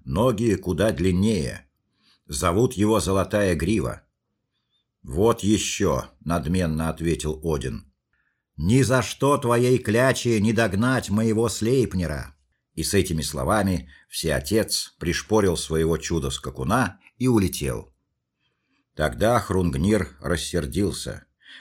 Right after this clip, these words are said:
вскочил на своего коня и погнался за Одином, решив отплатить ему за кичливые речи. Один мчался так быстро,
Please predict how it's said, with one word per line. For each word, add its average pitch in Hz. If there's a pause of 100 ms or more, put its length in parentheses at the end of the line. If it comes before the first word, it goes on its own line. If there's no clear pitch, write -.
вскочил 107
на 92
своего 87
коня 87
и 123
погнался 107
за 90
Одином, 73 (180)
решив 82
отплатить 78
ему 98
за 98
кичливые 82
речи. - (520)
Один 104
мчался 98
так 76
быстро, 104